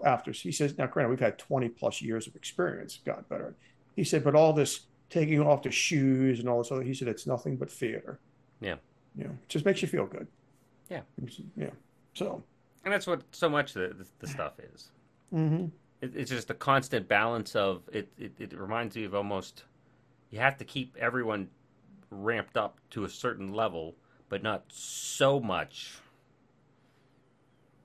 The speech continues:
Speaker 2: that people break.
Speaker 1: Yep. And I think you, I, I agree with you. And I think as you keep them ramped up to a point and distracted,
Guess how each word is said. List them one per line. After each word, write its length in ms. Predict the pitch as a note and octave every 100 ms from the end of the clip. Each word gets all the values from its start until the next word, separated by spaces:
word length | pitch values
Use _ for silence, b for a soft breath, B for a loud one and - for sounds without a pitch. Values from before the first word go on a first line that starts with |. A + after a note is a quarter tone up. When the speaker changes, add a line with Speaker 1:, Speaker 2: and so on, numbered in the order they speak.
| _ _ _ _ _ _ _ _ _ _ _
Speaker 2:
that 300 | - G#2+ F2+ - _ _ _ _ _ _ _
people 360 | - C3 A2 F2 _ _ _ _ _ _
break. 320 | - F2+ D#2 - - _ _ _ _ _ _ _ _ b b b b
Speaker 1:
Yep. 220 | G#3 G3+ G3+ _ -
And 100 | F#3+
I 80 |
think 240 | F#3 G#3+ E3+
you, 140 | G#3 F3+
I, 40 |
I 280 | E3 F#3+ D#3+
agree 220 | D3+ F#3
with 160 | F#3 F3+
you. 100 | F3+
And 140 | D#3
I 60 | D3+
think 220 | G#3 -
as 120 | D3+
you 80 | D#3+
keep 240 | - F#3+
them 160 | D#3 C3+
ramped 320 | D3 F3 F3
up 160 | E3+ -
to 80 | D#3+
a 40 |
point 380 | D3 F3 D#3+ E3 -
and 160 | C#3+
distracted, 840 | C3 B2+ - D#3 E3 E3+ C#3 G2+